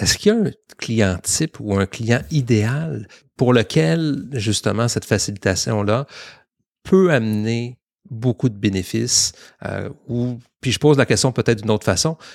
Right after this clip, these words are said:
c'est quoi les conditions de succès pour justement un atelier, un atelier qui, qui donne ses fruits ?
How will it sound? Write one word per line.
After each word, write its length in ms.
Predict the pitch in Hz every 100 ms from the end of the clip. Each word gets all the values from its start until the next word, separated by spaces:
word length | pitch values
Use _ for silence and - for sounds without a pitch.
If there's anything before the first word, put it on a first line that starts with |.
| -
c'est 180 | - -
quoi 180 | - 139
les 80 | 110
conditions 380 | - 92 -
de 60 | -
succès 360 | - - - - _ _ _ _ _ _ _ _
pour 200 | - 110
justement 400 | 87 101 - 92
un 120 | 95 92
atelier, 680 | - 95 92 101 110 -
un 120 | 107 95
atelier 380 | 87 92 95
qui, 120 | 107 - _ -
qui 140 | -
donne 280 | 98 98 98
ses 200 | 92 101
fruits ? 300 | - - -